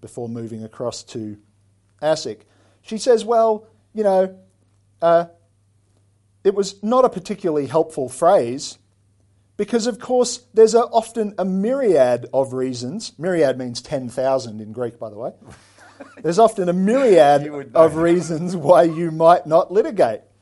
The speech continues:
Speaker 1: So she hastens to add in this interview that, uh, the, the banks shouldn't expect not to get sued, though, because, because she says, "Joe Longo and I are strong enforcers, and therefore," she says, quote, "we just,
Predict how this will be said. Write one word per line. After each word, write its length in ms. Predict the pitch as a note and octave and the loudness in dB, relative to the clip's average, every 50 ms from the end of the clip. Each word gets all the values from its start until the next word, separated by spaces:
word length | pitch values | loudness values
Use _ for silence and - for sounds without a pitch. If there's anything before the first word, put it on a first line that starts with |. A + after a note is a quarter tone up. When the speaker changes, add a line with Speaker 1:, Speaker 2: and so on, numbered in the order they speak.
| _ _ _ _ _ _ _ _ _ _ _ _ _ _ _ _ | _ _ _ _ _ _ _ _ _ _ _ _ _ _ _ _
Speaker 1:
So 180 | - G#3 G3 G3 | 2 4 4 4
she 160 | - A#3 G#3 | 4 2 4
hastens 400 | A3+ A3+ G#3+ G#3+ - F#3 E3+ - | 4 4 4 4 0 -6 -8 -6
to 140 | - D#3+ D3+ | -2 2 4
add 380 | D#3+ E3 C#3+ C3+ C#3 D3 E3+ - - | 4 4 4 2 0 -4 -6 -10 -12
in 120 | D#3+ C#3+ | -10 -8
this 160 | C3+ B2+ - | -8 -8 -8
interview 380 | D3 D3 D3 A#2+ A#2 A#2 B2 D#3 | -8 -8 -8 -10 -10 -8 -8 -6
that, 180 | D3 C3 C3 C3 | -6 -6 -4 -2
uh, 220 | C#3 C3+ C3+ C3+ C3 - _ _ _ _ _ _ | 0 0 0 0 -2 -6 _ _ _ _ _ _
the, 140 | D#3 E3 E3+ - - | -2 -2 -2 -2 -4
the 80 | E3 D#3 | -2 2
banks 240 | G3 G3+ G3+ G3 - | 4 4 4 2 -4
shouldn't 280 | - G#3+ F3 F3 D#3 | -8 -8 -6 -6 -6
expect 540 | C#3+ D3 - - - D#3 C#3+ C#3+ - - - _ _ _ _ | -6 -8 -8 -4 -2 0 0 0 -2 -8 -20 _ _ _ _
not 260 | - D#3 F#3 G#3 G#3 - | -2 0 2 2 2 0
to 100 | - - | -4 -4
get 240 | C#3+ C#3 C3 - | -4 -4 -4 -4
sued, 340 | - - D3+ C3+ C3 C3+ B2+ B2 | -6 -6 -4 -4 -4 -6 -6 -4
though, 200 | B2 A#2+ C3+ E3+ | -4 -2 -2 -2
because, 400 | F3 E3+ - E3 D3 C#3+ - - _ _ _ _ _ _ _ - | -2 -4 -4 -6 -8 -8 -10 -14 _ _ _ _ _ _ _ -10
because 300 | F#3 - G3 F3+ - - | -6 -4 -4 -4 -6 -10
she 160 | - - G3+ | -14 -12 -6
says, 260 | E3+ - A3 G#3 E3+ | -2 0 0 0 0
"Joe 520 | C#3+ B2+ - G#3 G3+ G#3+ A3 G#3 G3+ G#3 G3 G3+ | -4 0 4 6 8 10 10 8 6 4 0 -2
Longo 440 | - D#3+ E3 E3+ E3 C#3+ B2 C3 E3 D#3 | 0 2 2 2 2 0 0 0 0 0
and 140 | D#3+ E3 E3+ | 0 4 6
I 180 | E3 F3 F3 | 8 8 8
are 100 | E3+ E3 | 8 6
strong 400 | - - - - F#3 F#3+ G3 F#3+ | 6 2 0 2 4 4 4 4
enforcers, 800 | F#3 F3 E3 - G3+ G#3 A3+ G#3+ - E3+ C3 A#2+ A2 A2 - - - _ _ _ _ _ _ | 0 -4 -4 0 2 2 2 2 0 -2 -4 -4 -4 -6 -10 -12 -14 _ _ _ _ _ _
and 140 | E3+ F3 F#3 | -6 -2 0
therefore," 460 | G3 G3+ G3 - G3 F#3+ F#3+ F#3 F#3+ - _ _ | 0 0 0 0 0 0 0 -2 -4 -10 _ _
she 180 | - - G3 F#3+ | -20 -16 -14 -8
says, 240 | - G#3 F#3+ F#3 - | -6 -4 -4 -4 -6
quote, 300 | - - G3+ F#3+ F#3+ F#3+ | -2 2 2 2 2 0
"we 160 | G#3+ G#3+ G3+ _ _ _ _ | -6 -10 -10 _ _ _ _
just, 240 | A#3 A3+ - - | -12 -12 -12 -14